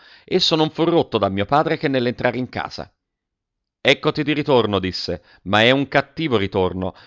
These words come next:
e ormai per te non c'è che la casa di correzione. Te lo avverto fin d'ora." Queste parole mi spaventarono, ma la paura mi passò subito perché di lì a poco ero nelle braccia della mamma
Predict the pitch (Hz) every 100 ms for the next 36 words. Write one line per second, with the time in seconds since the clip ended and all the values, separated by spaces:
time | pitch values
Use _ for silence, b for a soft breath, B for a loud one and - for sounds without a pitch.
0 | B - 107 113 139 139 127 - 160 -
1 | _ 120 123 120 139 127 120 113 131 127
2 | 117 113 104 101 - 87 78 - _ -
3 | 101 101 98 135 - 135 139 131 101 95
4 | - _ _ _ _ _ _ _ _ _
5 | _ - 104 101 101 113 117 95 - 92
6 | 90 - 87 92 95 B B - 131 123
7 | 131 160 147 117 104 110 117 - 190 160
8 | 117 107 - 104 104 107 120 180 175 131
9 | B B 120 120 107 98 123 135 - 101
10 | 104 117 170 175